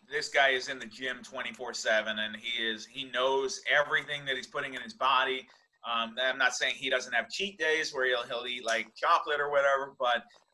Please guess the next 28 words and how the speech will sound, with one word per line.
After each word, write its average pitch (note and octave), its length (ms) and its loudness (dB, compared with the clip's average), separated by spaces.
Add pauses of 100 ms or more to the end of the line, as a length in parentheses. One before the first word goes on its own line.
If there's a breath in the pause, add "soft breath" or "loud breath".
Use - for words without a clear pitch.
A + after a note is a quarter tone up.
um, A2 380 -4
he, C#3+ 80 -14
he D3 320 -8
knows D3 480 2
down C3+ 300 4
to C3 60 -2
the A2+ 80 -4
calorie C3+ 580 2
what B2 180 2
he's A#2+ 200 -8
doing. C3 420 -2
He, A2+ 280 -8
he A2 100 -8
knows B2+ 460 0
what B2+ 160 2
he's C3 220 -8
supposed C3 320 -6
to - 80 -16
do C3+ 160 -6
in A#2+ 60 -8
the A2 60 -8
weight C3 220 -2
room C#3 200 -8
every C3 180 0
single B2+ 340 -6
day. B2 400 4
And A2 160 -10
so, A#2+ 380 -2